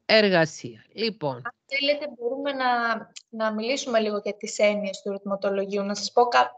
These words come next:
Speaker 2: λίγα πράγματα για να γνωρίσω-
Speaker 1: Βεβαίως, αφού θα τα πούμε, πια θα πάρουμε μία-μία.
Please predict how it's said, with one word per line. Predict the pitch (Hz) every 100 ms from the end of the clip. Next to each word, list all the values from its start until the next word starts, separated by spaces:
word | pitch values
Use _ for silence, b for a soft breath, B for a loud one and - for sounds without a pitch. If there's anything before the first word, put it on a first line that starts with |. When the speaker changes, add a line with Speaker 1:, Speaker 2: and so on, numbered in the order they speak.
| -
Speaker 2:
λίγα | 269 247 240
πράγματα | 220 214 226 240 240 262 269
για | 262
να | 254
γνωρίσω- | 240 240 247 269 381
Speaker 1:
Βεβαίως, | 427 381 233
αφού | 262 277
θα | 370
τα | 349
πούμε, | 339 349 349
πια | 339
θα | 339 311
πάρουμε | 330 330
μία-μία. | 320 311 202 147 131 135